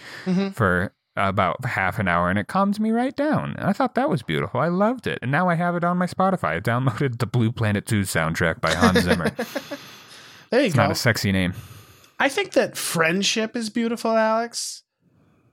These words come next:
Speaker 1: And the idea of having a friend good enough,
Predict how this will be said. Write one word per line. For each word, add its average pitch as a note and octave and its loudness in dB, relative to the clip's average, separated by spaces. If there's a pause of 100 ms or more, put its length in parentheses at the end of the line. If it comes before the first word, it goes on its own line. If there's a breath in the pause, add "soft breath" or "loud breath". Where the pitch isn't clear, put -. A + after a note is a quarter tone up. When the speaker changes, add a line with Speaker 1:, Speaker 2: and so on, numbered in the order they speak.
Speaker 1:
And D3+ 0 (220)
the D3 2
idea D#3+ 2
of D3+ 0
having D#3 -2
a C#3 -4
friend D3 -2
good C#3 -4
enough, C#3 -6